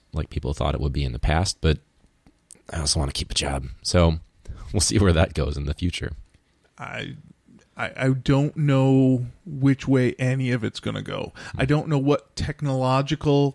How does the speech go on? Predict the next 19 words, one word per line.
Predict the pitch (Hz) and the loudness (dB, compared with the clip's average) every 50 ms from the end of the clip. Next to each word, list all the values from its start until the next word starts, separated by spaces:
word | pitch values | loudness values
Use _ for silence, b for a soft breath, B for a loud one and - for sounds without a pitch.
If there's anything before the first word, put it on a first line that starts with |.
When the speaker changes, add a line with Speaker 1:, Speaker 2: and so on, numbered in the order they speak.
| _ _ | _ _
Speaker 2:
class | - - - 123 120 120 120 123 123 120 - - - - - - - _ - | -10 -4 0 0 2 2 2 0 -2 -2 -4 -6 -8 -8 -10 -10 -14 _ -2
looks | 143 135 135 123 - - - | 0 2 2 2 0 -2 -6
like. | 113 107 98 87 - - - - b b b b | -4 -4 -4 -4 -6 -10 -16 -20 b b b b
My | 139 143 135 139 151 165 | -2 0 2 2 2 0
computer | 160 - - 185 170 - - - 226 233 196 156 | 0 -2 -2 -2 -2 -2 0 2 4 4 4 2
class | - - 123 110 98 82 110 113 - - - | 2 0 -2 0 0 0 -2 -4 -8 -10 -4
looks | 151 156 147 147 - | -2 0 0 0 0
very | 147 135 131 131 139 160 160 165 170 175 156 | -4 -4 -2 0 2 4 4 4 4 2 2
different | 147 - - - - - | 0 0 -2 -4 -6 -4
today | - 127 127 117 104 | 0 2 2 2 2
than | 117 127 117 127 131 | 2 0 -2 0 0
when | 131 127 127 127 | 0 0 0 0
you | 127 127 | 0 0
were | 127 127 120 | 2 2 0
in | 120 120 | 0 -2
school | - - - - 123 120 117 117 120 117 - b b b b b b _ _ _ _ _ _ _ - | -4 -4 -2 0 2 4 4 4 2 2 0 b b b b b b _ _ _ _ _ _ _ -6
ten | - - 104 123 | -4 -2 -2 0
years | 151 185 208 165 123 | 0 0 0 0 0
ago. | - - - - - | -2 -2 -4 -8 -8